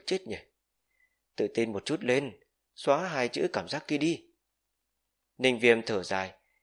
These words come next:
nhanh chóng rời xa sơn cốc. Gã có một loại dự cảm xấu, nhưng không đợi gã chạy được quá xa,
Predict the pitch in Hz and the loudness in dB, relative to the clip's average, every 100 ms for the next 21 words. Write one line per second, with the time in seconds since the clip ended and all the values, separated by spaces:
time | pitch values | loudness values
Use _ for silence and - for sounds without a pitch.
0 | - 127 123 113 135 160 113 90 98 92 | 2 4 6 4 2 -2 -2 0 -4 -6
1 | 98 87 127 156 - _ _ _ 123 123 | -8 -8 -10 -12 -16 _ _ _ 8 10
2 | 127 135 175 147 113 104 98 104 104 90 | 10 6 2 2 2 2 0 -2 -2 -4
3 | - 104 147 - _ _ _ - 117 110 | -6 -8 -8 -18 _ _ _ 2 4 4
4 | 117 113 107 92 110 123 156 98 76 92 | 0 -2 -2 2 2 2 0 -2 -4 -6
5 | 98 131 - 101 98 | -6 -6 -4 -4 -4